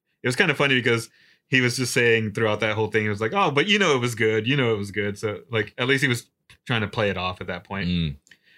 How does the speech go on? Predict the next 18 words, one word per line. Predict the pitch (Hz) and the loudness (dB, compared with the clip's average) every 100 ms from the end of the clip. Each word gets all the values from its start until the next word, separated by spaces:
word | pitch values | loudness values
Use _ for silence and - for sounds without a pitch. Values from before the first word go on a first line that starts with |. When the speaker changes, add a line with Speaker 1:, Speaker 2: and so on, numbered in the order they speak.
| _ - | _ -8
Speaker 1:
So | - 156 | -2 0
by | 156 165 | 2 2
that | 175 233 - | 2 0 0
point, | 143 143 156 - _ - | 0 2 0 -8 _ -6
yeah, | 143 160 | 0 0
Stryker | - 156 165 170 | 2 0 2 0
kinda | 160 160 | 0 0
just | 143 143 - | 0 -2 0
announces | 123 127 131 131 117 | 2 2 2 0 0
that | 117 110 - | 2 0 -2
Percy's | - 180 160 127 117 | 2 2 4 2 0
the | 110 | 0
winner | 110 110 110 | 0 2 0
based | 104 110 107 113 | 0 -2 -2 -2
on | 107 98 107 | -2 -2 -4
his | 113 107 | -4 -2
initial | 104 107 107 | -2 0 -2
pop. | - 110 131 | 0 -2 -2